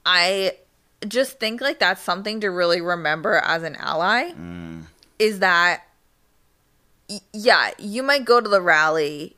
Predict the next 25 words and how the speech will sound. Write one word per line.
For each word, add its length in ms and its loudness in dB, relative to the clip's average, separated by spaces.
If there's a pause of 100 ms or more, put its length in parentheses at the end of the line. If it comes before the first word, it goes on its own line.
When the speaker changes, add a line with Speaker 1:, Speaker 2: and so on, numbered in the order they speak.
Speaker 1:
you 280 -6
might 220 4
Speaker 2:
Mm. 120 -8
Speaker 1:
go, 720 6
you 160 -8
might 200 0
stand 380 0
up 200 4
for 180 4
a 60 2
friend, 680 2
you 100 -4
might 380 2
do 160 -4
whatever, 380 4
like, 240 2
you 140 -6
Speaker 2:
Mm. 260 -8
Speaker 1:
might 340 0
feel 300 0
all 200 4
of 80 -10
that, 380 2
Speaker 2:
Mm. 300 -10
Speaker 1:
but 200 2